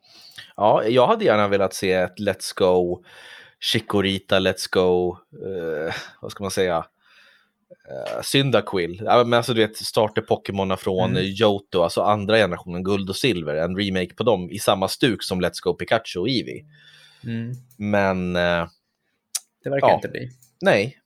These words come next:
Speaker 1: vi får se helt enkelt vad som händer där. Men Pokémon kommer, så den som är sugen på mycket Pokémon kommer kunna spela i höst och i vinter.
Speaker 2: Ja, ja, men precis. Eh, nog om det. Sen så har vi även, eh, vad heter det? Lies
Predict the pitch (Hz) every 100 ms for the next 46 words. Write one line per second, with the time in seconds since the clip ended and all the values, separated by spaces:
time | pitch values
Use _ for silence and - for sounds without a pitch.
0 | - 202 269 - 160 160 113 101 95 104
1 | - 101 98 95 - - 110 95 90 78
2 | 98 156 - 247 - 226 226 226 - 175
3 | 160 156 156 160 - _ _ - 165 143
4 | 143 147 175 156 165 151 156 139 147 -
5 | - 117 107 107 113 104 95 - 104 87
6 | 90 85 92 - 87 - - 82 78 78
7 | 76 78 151 208 87 - _ _ _ _
8 | _ 117 135 196 - - - - - 143
9 | 139 139 135 107 110 - 123 127 120 120
10 | 117 120 117 117 - 143 151 226 226 226
11 | 180 143 180 170 190 202 190 175 180 151
12 | 147 151 139 139 139 135 131 165 170 107
13 | 101 - 117 160 160 139 -